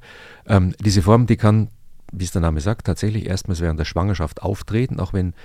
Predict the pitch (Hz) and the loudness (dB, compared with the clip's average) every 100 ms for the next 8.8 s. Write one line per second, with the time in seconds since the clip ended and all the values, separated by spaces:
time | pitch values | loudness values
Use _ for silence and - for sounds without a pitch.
0 | - - - 104 92 - 90 87 - 113 | -20 -20 -8 -2 -2 -4 -4 -4 -2 -4
1 | - 92 98 123 - 90 85 78 87 87 | 0 0 0 -2 -4 -4 -4 -4 -4 -6
2 | 87 - 107 127 - 73 - - - - | -8 -4 -2 -2 -4 -8 -8 -20 -10 -2
3 | 92 - - 85 117 131 104 82 78 104 | 0 0 0 -2 0 0 0 0 0 2
4 | 120 104 92 82 87 - 85 80 82 123 | 2 0 -2 -4 -10 -8 -6 -4 -2 -2
5 | 101 101 104 107 95 85 76 82 87 - | 0 0 0 0 -2 -4 -4 -4 -6 -6
6 | - 82 78 - - - - 90 85 78 | -6 -6 -6 -10 -16 -20 -8 0 0 2
7 | 101 120 95 - 92 92 92 90 - 85 | 2 2 -2 -4 -2 -2 -2 -6 -8 -8
8 | 85 95 101 85 - 95 92 | -8 -8 -10 -6 -2 -2 0